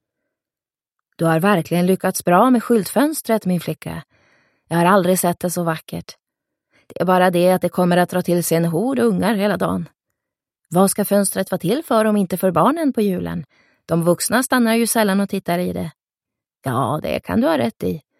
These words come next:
Hur mycket är klockan?" Arthur Conway tog upp en stor silverrova ur västfickan,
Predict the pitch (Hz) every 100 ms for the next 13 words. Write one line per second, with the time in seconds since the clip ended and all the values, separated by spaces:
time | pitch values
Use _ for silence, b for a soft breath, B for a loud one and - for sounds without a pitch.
0 | b b b b b b _ 269 302 294
1 | 269 262 254 - 175 226 254 b b b
2 | b _ _ _ _ _ _ _ _ _
3 | _ 214 233 226 233 - 208 208 202 208
4 | 202 202 185 185 190 185 - 185 185 214
5 | 190 160 170 208 202 196 - 185 180 -
6 | - 156 - 170 170